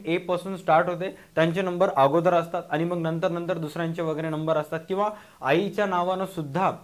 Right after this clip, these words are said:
अ, chronological ऑर्डरनुसार वायवाला जात असते, right? खूप साऱ्या कॉलेजमध्ये तर,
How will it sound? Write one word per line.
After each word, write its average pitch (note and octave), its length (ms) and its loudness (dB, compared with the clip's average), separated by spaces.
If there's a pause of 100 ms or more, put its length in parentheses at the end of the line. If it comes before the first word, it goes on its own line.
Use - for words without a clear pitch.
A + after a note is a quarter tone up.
(220)
अ, C3 180 4
chronological F3+ 640 0
ऑर्डरनुसार F3 520 2
वायवाला E3 420 4
जात D3+ 160 2
असते, D#3 300 -6
right? G3+ 220 0 (340)
खूप G3 160 0
साऱ्या G#3 200 2
कॉलेजमध्ये G3+ 520 0
तर, A3+ 100 0